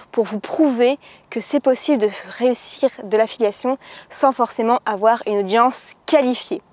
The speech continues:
Euh, enfin, qualifiée, sans avoir une audience énorme. Donc,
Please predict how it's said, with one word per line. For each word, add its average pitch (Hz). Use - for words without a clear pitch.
Euh, 233
enfin, 214
qualifiée, 202
sans 285
avoir 277
une 277
audience 277
énorme. 233
Donc, 359